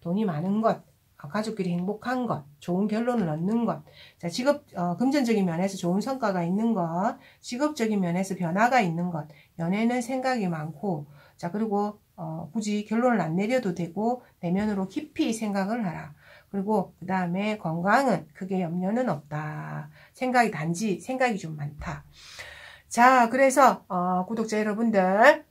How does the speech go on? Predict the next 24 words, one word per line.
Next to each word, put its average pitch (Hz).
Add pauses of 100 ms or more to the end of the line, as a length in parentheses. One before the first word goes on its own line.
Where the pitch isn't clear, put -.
어, 180
양자리에서, 180 (160)
어, 170 (280)
물고기 226
자리까지 185
별자리별 196
타로 233
운세 170 (180)
이번 226
주에는 180
제가 175 (180)
빨리빨리 208
읽어서, 175 (100)
어, 151
설명을 202
드렸어요. 165 (300)
자, 170
운세 175
참고하셔서 220 (280)
행복한 196
한 170
주 196
되시기 196
바랍니다. 180